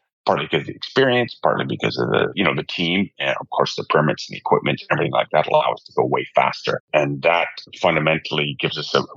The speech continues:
really, really big advantage rather than actually starting from scratch, which is, as you said, when you asked the question,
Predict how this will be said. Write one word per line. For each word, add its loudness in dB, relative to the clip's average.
really, 0
really -2
big -4
advantage -2
rather 2
than -4
actually -6
starting 2
from -12
scratch, 0
which -4
is, -10
as -4
you -4
said, 0
when 2
you -2
asked -2
the -6
question, -2